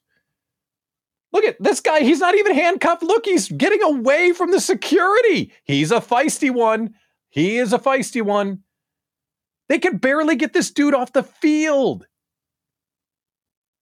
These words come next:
I was I was for sure that that was going to be a big no-no, that you could not do that.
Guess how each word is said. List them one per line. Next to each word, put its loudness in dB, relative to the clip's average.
I 4
was -6
I 2
was -2
for -4
sure -2
that -2
that -2
was 2
going 0
to -2
be 0
a 0
big -2
no-no, -2
that -2
you -2
could 2
not -4
do -2
that. -10